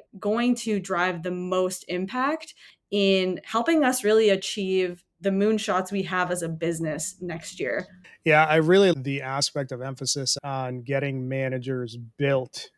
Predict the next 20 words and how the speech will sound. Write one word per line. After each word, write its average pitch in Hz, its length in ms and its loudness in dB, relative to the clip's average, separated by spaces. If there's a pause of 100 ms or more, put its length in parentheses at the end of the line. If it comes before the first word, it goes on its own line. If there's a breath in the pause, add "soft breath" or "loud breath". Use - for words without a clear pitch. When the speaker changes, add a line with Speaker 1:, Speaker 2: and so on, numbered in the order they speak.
Speaker 2:
or, 123 340 -2 (300)
and 135 500 -2
that's 139 180 4
a 135 100 2
significant 139 760 2
gap 131 320 0
in 127 140 -2
many 147 240 4
organizations, 127 880 0 (200 soft breath)
especially 147 440 2
when 135 120 2
you're 127 120 0
talking 135 320 0
about 123 280 -2
disconnect 127 720 -4
between 123 680 -8 (160)
the 127 560 0
vision 143 640 4
and 127 240 -4
strategy 135 880 2